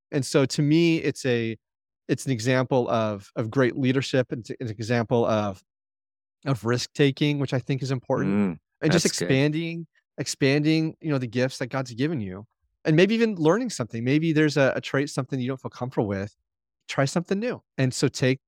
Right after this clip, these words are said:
Speaker 1: take the chance of, of failing. And I think that's
Speaker 2: Ooh.
Speaker 1: great.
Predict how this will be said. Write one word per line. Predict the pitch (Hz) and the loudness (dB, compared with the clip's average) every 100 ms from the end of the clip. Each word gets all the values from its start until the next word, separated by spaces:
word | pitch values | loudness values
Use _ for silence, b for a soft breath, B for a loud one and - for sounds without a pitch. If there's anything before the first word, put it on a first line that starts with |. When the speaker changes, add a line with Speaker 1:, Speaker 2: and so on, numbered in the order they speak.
| _ | _
Speaker 1:
take | - 127 - | -2 -2 -2
the | |
chance | - - 113 135 - - _ _ _ _ _ _ | -4 -2 -2 -4 -8 -14 _ _ _ _ _ _
of, | 117 113 117 - _ 143 | -2 0 -2 -4 _ -8
of | - | -2
failing. | 196 202 107 - _ _ _ _ _ _ - | 0 0 -4 -10 _ _ _ _ _ _ -2
And | 117 | 0
I | |
think | 131 120 | 0 0
that's | 92 | 0
Speaker 2:
Ooh. | |
Speaker 1:
great. | 117 | -2